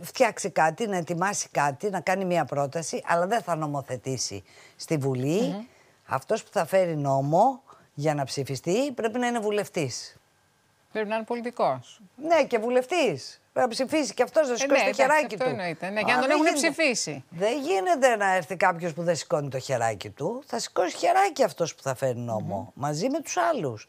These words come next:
Speaker 1: Αλλιώς πώς θα γίνει;
Speaker 2: Μάλιστα.
Speaker 1: Η πρόταση όμως, ναι, μπορεί να προέρχεται από ένα τεχνοκρατικό πεδίο.
Speaker 2: Ναι.
Speaker 1: Άσε που τώρα πια όλοι, ε, λίγο πολύ, ε, ξέρουν πράγματα οι πολιτικοί.
Speaker 2: Μμμ.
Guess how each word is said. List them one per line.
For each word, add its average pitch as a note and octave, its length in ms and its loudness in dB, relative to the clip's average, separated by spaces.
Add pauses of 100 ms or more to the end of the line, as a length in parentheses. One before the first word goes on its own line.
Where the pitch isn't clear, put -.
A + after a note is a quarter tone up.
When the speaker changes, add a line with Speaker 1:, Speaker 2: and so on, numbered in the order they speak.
(280)
Speaker 1:
Αλλιώς F3+ 520 0
πώς F#4 260 -2
θα - 80 -4
γίνει; B2 400 -4 (400)
Speaker 2:
Μάλιστα. G3+ 240 0
Speaker 1:
Η G#3+ 40 -4
πρόταση G3 640 2
όμως, C4 360 0
ναι, B3 220 2
μπορεί C#4 260 0
να D#4 100 -4
προέρχεται A#3 500 -2
από D#4+ 140 -2
ένα F4 140 -4
τεχνοκρατικό E4 680 -2
πεδίο. E3 340 0 (240)
Speaker 2:
Ναι. D4 80 0
Speaker 1:
Άσε E4 240 2
που C#4 200 -6
τώρα G#3+ 360 6
πια D3 480 0
όλοι, A#3 500 2 (720)
ε, - 60 -2
λίγο C4+ 240 2
πολύ, A#3 540 0
ε, G#3 460 -6
ξέρουν D4 360 -2
πράγματα A#3+ 480 -2
οι B2 60 -2
πολιτικοί. G2 640 -12
Speaker 2:
Μμμ. F3+ 280 -6